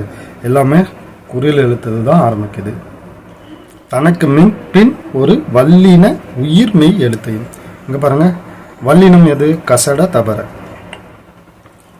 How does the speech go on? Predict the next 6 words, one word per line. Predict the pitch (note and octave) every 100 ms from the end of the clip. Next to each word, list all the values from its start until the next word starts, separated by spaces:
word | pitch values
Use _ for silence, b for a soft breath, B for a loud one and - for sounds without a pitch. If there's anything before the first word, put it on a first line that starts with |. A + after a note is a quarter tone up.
| _
இந்த | B2+ C#3
எழுத்துக்கள் | C#3 C3+ C3+ A#2+
தான் | A#2+
இருக்குது | A2+ G#2+ G#2
பாருங்க. | G#2+ G#2 G2+ - - - - - - - _ _ _ _ _ _ _ _
து, | -